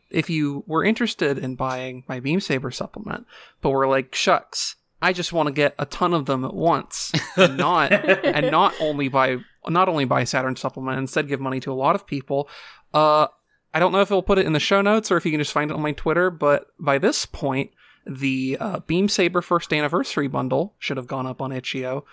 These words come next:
Speaker 1: which is basically everything that the entire community has produced as far as, like, third-party material goes for Beam Saber in its first year of existence.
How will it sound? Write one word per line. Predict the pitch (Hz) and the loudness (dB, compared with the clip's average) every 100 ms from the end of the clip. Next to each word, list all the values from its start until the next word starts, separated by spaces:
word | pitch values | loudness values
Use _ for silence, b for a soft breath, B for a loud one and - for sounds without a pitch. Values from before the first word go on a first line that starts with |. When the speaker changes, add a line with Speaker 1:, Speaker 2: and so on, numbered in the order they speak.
| b b | b b
Speaker 1:
which | - 135 | -4 -4
is | - 139 135 131 - | 0 0 0 0 -4
basically | 131 135 135 - 147 - 143 139 143 - | -6 -4 -2 -2 -4 -2 -2 -2 -4 0
everything | 139 139 147 - 160 147 147 143 | 0 0 -4 -2 0 0 -2 -6
that | 135 135 135 - | 0 2 2 -2
the | 139 | -6
entire | 135 143 139 | -4 0 -2
community | 131 143 139 135 135 | -2 -4 -4 -2 -2
has | 135 131 131 | -2 -4 -6
produced | - 131 135 135 - - - | -6 -6 -4 -4 -4 -8 -4
as | 139 131 - | -4 -2 -6
far | - 139 135 131 | -4 -2 0 -2
as, | 131 127 | -4 -4
like, | 131 127 _ | -6 -6 _
third-party | 135 135 139 139 135 | -2 -2 0 0 0
material | 131 139 139 131 | -2 -2 -2 -2
goes | 131 131 | -2 -4
for | - 151 151 | -2 0 2
Beam | 165 | 0
Saber | 180 - 135 139 | 0 -2 -2 -2
in | 135 | -4
its | - | -6
first | 143 - | -8 -8
year | 143 | -6
of | 147 | -6
existence. | 160 220 - - 269 | -6 -8 -6 -12 -12